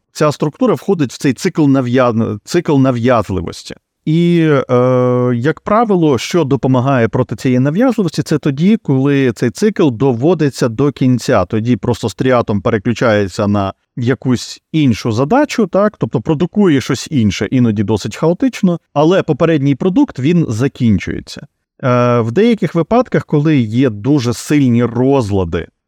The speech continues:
пов'язані з роботою стріатуму або тих структур, які відсікають ці постійні імпульси, можуть виникати дуже важкі захворювання, такі, наприклад, як,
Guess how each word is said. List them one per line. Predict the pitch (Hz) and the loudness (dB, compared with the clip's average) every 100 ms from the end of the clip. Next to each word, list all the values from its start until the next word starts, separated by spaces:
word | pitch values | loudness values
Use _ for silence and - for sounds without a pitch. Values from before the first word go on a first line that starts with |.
| _ | _
пов'язані | 117 107 123 120 104 104 104 | -2 0 2 2 0 0 0
з | 95 | 0
роботою | 113 113 123 107 104 | -2 0 0 0 -2
стріатуму | - 131 135 107 104 | 0 0 0 0 0
або | 101 98 110 | 0 -2 -2
тих | 131 110 | -2 -4
структур, | - 107 - 131 110 | -6 -8 -4 -2 -2
які | 98 92 110 104 98 - _ - | -4 -6 -2 0 -2 -4 _ -6
відсікають | 127 156 180 - 156 123 104 92 - _ _ - | -4 -2 -4 0 2 2 2 -2 -12 _ _ -4
ці | 131 117 | 0 0
постійні | 117 - 123 113 120 | -2 -2 0 2 2
імпульси, | 185 208 185 - 127 | 2 2 2 0 0
можуть | 135 151 - - - | 2 0 -4 -12 -8
виникати | 117 123 120 143 - | -2 0 0 0 0
дуже | 117 113 123 123 123 | -2 0 0 0 0
важкі | 107 123 - - 113 | 0 0 -2 -2 0
захворювання, | 101 - 143 151 131 117 104 | -2 0 0 2 2 0 0
такі, | 104 123 | -2 0
наприклад, | 113 98 123 120 101 | 0 0 -2 -2 -2
як, | 107 110 - | 0 0 -4